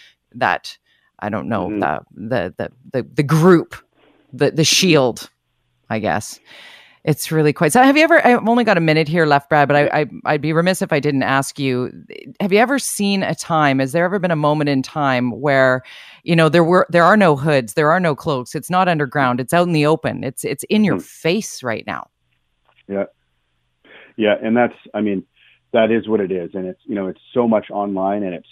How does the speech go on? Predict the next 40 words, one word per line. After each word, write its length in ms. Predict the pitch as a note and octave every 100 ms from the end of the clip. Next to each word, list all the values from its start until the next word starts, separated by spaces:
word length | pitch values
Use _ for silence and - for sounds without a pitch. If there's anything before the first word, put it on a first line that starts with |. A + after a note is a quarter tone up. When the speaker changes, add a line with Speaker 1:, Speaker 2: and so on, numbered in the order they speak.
| -
Speaker 2:
so 160 | G#2
in 80 | G2+
your 120 | F#2+
face 260 | - G2 F#2
and 140 | G2 F2
in 140 | F#2+
the, 180 | F2+ -
in 80 | F#2+
the 80 | F2
public, 380 | A2 G#2 C3 C3
right? 240 | F2 B2 - _ _ -
So 100 | A2
we 80 |
have 160 | A#2 B2+
to 80 | B2+
think 200 | C#3 G2+
Speaker 1:
Mm-hmm. 40 |
Speaker 2:
about 300 | F#2 F#2 F2
how 240 | F2+ G2 G2+
do 100 | G2
we 180 | F#2+
create 460 | F2+ - F#2 F2+ F2 _ _ _ _ _ -
less 180 | A2+ B2+ -
fear 360 | G#2+ F#2 F2 F2+
and 200 | F#2 F2+
bring 160 | E2+ G2
ourselves 380 | F2+ - G2 -
together 480 | F#2 E2+ G2+ F2+ E2+ _ -
so 100 | F#2
that 160 | F2+
we're 100 | G2
not 220 | G2+ G2 -
doing 220 | F#2+ F2+
this 120 | D#2+ -
divided. 480 | E2 F2 F2 D2+ -
Uh, 120 | F2+ - _ -
you 160 | A2
know, 180 | F2+ E2 _ - - G#2+
this 140 | A2+
is, 100 | B2